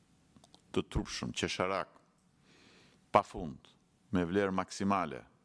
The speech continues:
me listat e caktuara nga vetë Edi Rama.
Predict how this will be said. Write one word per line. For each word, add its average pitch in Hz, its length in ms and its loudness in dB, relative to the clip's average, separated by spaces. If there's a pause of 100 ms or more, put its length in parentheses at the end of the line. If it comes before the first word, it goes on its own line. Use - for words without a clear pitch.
(720)
me 85 100 2
listat 92 380 0
e 85 40 -4 (200)
caktuara 95 560 0
nga 87 160 0
vetë 104 320 -2
Edi 85 160 2
Rama. 71 320 -2